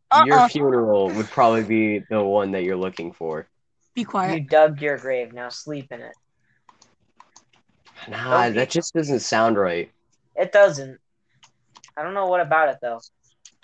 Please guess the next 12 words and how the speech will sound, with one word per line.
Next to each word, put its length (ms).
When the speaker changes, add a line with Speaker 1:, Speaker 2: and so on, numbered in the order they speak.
Speaker 3:
Of 160
course, 380
Speaker 1:
Cool. 100
Speaker 3:
a 80
chicken 360
appears 680
whenever 380
I 80
don't 300
want 200
it 120
to. 240